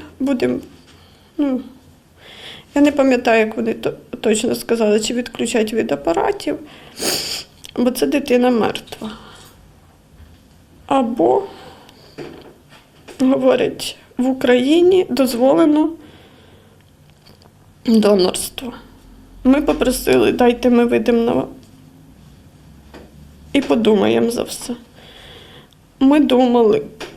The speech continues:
ми дзвонили по паліативних центрах з батьком дитини, щоб забрати дитину,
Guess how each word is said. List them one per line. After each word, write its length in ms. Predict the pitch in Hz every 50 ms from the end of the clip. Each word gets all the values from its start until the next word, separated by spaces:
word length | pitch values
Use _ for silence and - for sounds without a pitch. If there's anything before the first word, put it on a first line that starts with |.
| - -
ми 220 | - 269 269 277 285
дзвонили 440 | 277 269 247 254 254 262 269 269 262
по 140 | 262 254
паліативних 1200 | 240 - 247 240 233 247 254 254 254 - 277 285 277 - - 269 269 269 269 254 247 254 - - -
центрах 600 | - - 233 190 190 196 - - - - 233 220
з 80 | -
батьком 480 | 247 - 233 233 - - - 269 262 254
дитини, 520 | 247 262 254 262 - - 302 302 330 359 381 - - - - - _ _ _ _ _ - _ - - - - _ _ _ _ _ - - - - - - -
щоб 220 | - - - 233
забрати 500 | - 254 240 247 - 269 269 247 - -
дитину, 500 | 262 - - 320 330 330 - - - -